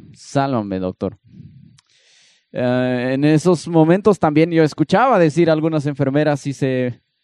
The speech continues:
Eh, decir, si se mantiene este joven en este estado, él va a morir". O sea, era preocupante esa situación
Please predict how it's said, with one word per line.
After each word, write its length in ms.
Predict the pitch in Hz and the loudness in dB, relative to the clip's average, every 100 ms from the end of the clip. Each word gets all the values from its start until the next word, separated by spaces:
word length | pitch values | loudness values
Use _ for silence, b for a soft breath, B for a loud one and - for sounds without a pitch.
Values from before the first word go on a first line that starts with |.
| _ _ - | _ _ -12
Eh, 800 | 120 131 127 123 123 123 120 - 120 | -8 -4 -4 -2 -2 -2 -4 -6 0
decir, 480 | 143 165 190 127 - | 2 6 6 4 -8
si 220 | - 131 | -10 -8
se 160 | 117 120 | -4 -4
mantiene 920 | 110 107 - 170 254 247 196 127 117 | -4 -6 -4 -2 -2 -4 -2 -4 -6
este 240 | 120 131 127 | -12 -8 -8
joven 500 | 135 135 135 127 - | -2 0 2 -2 -8
en 120 | 123 | -6
este 240 | 135 - 123 | -6 -2 -4
estado, 380 | - 156 147 127 | -2 -4 -2 -2
él 140 | 160 | -4
va 80 | 202 | -6
a 20 | |
morir". 400 | 220 233 262 120 _ _ _ _ _ _ _ _ _ _ _ _ _ _ | -4 -4 -6 -10 _ _ _ _ _ _ _ _ _ _ _ _ _ _
O 60 | |
sea, 240 | _ - 95 | _ -20 -18
era 340 | 82 92 92 117 _ _ | -16 -16 -18 _ _ _
preocupante 600 | - - 76 139 110 104 | -10 -10 -10 -8 -8 -10
esa 160 | 110 | -12
situación 580 | 104 95 98 - 127 101 | -12 -10 -8 -8 -12 -14